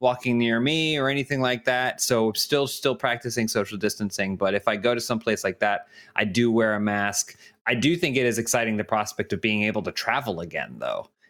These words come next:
That's, that's something I'm excited for. Um, so, like, being able to move around, I'm, I'm curious for you. Like, obviously, you've been going back and forth to Jacksonville. That's just, like,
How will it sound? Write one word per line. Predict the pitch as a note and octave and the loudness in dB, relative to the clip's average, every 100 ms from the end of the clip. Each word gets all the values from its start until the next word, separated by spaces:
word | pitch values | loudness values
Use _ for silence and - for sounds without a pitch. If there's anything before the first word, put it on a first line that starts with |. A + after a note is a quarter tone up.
| _ | _
That's, | B2 C3+ - - | -2 0 -2 -2
that's | - B2 A#2 - | 0 0 0 0
something | A2+ G2+ F#2+ | 0 -2 -2
I'm | G2 G#2 | 0 -2
excited | F#2+ - E2+ E2 D2+ | -4 -4 -2 -2 -4
for. | - D2+ A#1 - - | -6 -4 -4 -4 -4
Um, | G2+ F#2+ F2 E2 - _ _ _ _ - | -2 0 -2 -4 -8 _ _ _ _ -4
so, | - A#2 | 0 2
like, | G2 F#2 - | 0 -2 0
being | A2 A2 | 2 4
able | G2+ | 2
to | F#2+ | 2
move | G#2 F#2 | 2 2
around, | G#2 A2 | 0 0
I'm, | G#2 B2 B2+ A2+ - | 0 0 0 -2 -2
I'm | B2 | 0
curious | E3 F3 D3+ | 2 2 0
for | - | 0
you. | A2 D3 D#3+ | 2 2 4
Like, | A2 A2 | 2 2
obviously, | B2 A#2+ A#2+ - A2+ A2+ | 0 2 0 2 2 2
you've | A#2+ A2+ | 0 0
been | A#2+ | 2
going | A2+ A2+ | 2 0
back | A2+ G#2+ | -2 -4
and | G2 | -2
forth | A2 | -2
to | G2 | 0
Jacksonville. | G2+ G2+ G#2+ F#2 G2+ | 0 -2 -4 -2 0
That's | G2 G#2 | 0 0
just, | A2+ - | -2 0
like, | A2+ - | -2 -4